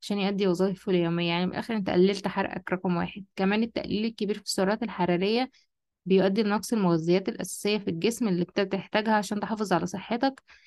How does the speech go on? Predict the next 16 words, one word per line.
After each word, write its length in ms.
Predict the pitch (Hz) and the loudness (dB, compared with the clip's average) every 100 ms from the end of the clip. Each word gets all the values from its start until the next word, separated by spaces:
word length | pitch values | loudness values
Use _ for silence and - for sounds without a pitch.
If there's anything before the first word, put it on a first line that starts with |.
| _ | _
يعني 180 | 190 196 | 0 2
ممكن 280 | 208 226 202 | 0 -2 -2
تعاني 280 | 185 202 208 | 0 0 2
من 80 | 196 | 0
نقص 220 | 190 202 | 0 -2
فيتامينات 540 | 170 170 170 190 185 | 0 2 2 2 0
ومعادن، 640 | 175 160 156 185 190 190 185 - _ _ | -2 0 0 0 0 -2 -6 -16 _ _
وده 180 | 185 190 | -2 0
ممكن 260 | 208 208 196 | -2 -2 -2
يأثر 260 | 190 208 | -2 -2
بالسلب 360 | 180 - 202 208 202 | -4 -2 -2 2 2
على 140 | 170 | 4
وظائف 380 | 170 170 185 196 | 4 4 2 2
جسمك 480 | 196 226 226 233 190 | -2 -2 -2 -2 0
ومزاجك 520 | 180 175 202 233 226 | 2 4 2 0 -2
ونشاطك. 640 | 196 190 185 175 185 190 | 0 0 0 -4 -6 -12